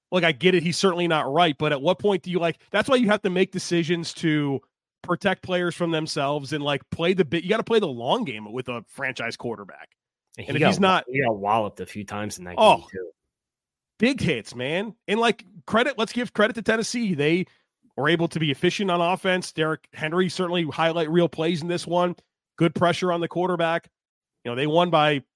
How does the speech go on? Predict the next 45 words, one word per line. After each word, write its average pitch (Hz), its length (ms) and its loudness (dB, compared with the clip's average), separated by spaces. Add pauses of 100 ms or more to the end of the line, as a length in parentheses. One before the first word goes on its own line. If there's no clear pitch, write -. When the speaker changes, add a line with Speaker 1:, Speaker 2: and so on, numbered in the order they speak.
Speaker 1:
twenty-four 180 500 -4
points. 175 540 -4 (800)
And 107 100 -10
so, 135 160 -2
like, 127 340 -2
they 139 180 -2
get 180 180 0
credit 180 300 -2
here, 147 200 -2
but, 127 280 -4 (240)
I 135 100 -2
mean, 135 360 -6
the 135 100 -6
Bengals 170 340 -2
are 143 80 -4
just 135 200 -8
completely, 160 420 -4
to - 120 -12
me, 185 140 0
they're 196 100 2
right 165 160 4
out 165 140 4
of 147 40 -8
this 143 140 -6
conversation 131 540 -6
when 117 100 -8
it 117 80 -8
comes 123 260 -8
to 127 300 -6 (260)
contending 131 380 -4
in 117 80 -8
the 117 60 -6
A 113 160 -6
F 101 80 -12
C. - 280 -8
A 117 60 -8
lot 160 140 2
of 170 60 -6
season 196 320 -2
left, 165 300 0
one 151 260 0
and 175 120 -2
three. 165 240 -2
They, 147 120 0
I - 20 -6